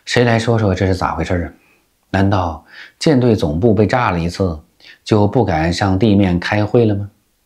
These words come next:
扯远了啊，咱们回到正题哈。对于今天咱们视频的内容，泽连斯基做了一个总结。许多人已经看到啊，俄罗斯的战争体系存在漏洞，而我们的武器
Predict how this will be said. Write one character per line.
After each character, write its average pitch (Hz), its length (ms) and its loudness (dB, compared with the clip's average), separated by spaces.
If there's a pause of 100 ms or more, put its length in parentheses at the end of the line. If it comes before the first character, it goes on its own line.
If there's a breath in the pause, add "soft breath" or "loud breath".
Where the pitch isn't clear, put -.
(560 loud breath)
扯 - 160 -2
远 92 160 2
了 65 80 -4
啊， - 220 -6 (180)
咱 87 160 -2
们 87 100 2
回 87 160 -4
到 80 440 -2
正 104 200 0
题 78 200 -8
哈。 80 200 -10 (680 loud breath)
对 110 140 2
于 107 120 4
今 131 240 2
天 107 220 0
咱 92 140 0
们 98 100 2
视 98 220 -2
频 87 160 -2
的 92 60 0
内 104 220 2
容， - 140 -8 (760 loud breath)
泽 - 120 -2
连 113 120 2
斯 110 160 0
基 117 260 0 (160)
做 101 160 0
了 90 80 2
一 87 120 2
个 95 100 2
总 76 240 -4
结。 76 280 -10 (520)
许 - 180 -2
多 160 100 4
人 107 200 2
已 87 80 -2
经 76 100 -6
看 85 240 -6
到 69 60 -8
啊， - 240 -8 (800 loud breath)
俄 107 100 2
罗 120 120 4
斯 110 180 0
的 98 140 2
战 90 360 -4
争 98 200 2
体 71 240 -8
系 80 200 -4
存 78 260 -4
在 80 160 -2
漏 85 200 0
洞， - 180 -12 (1040 loud breath)
而 127 160 2
我 113 140 2
们 101 120 0
的 135 60 4
武 71 180 -4
器 - 280 -10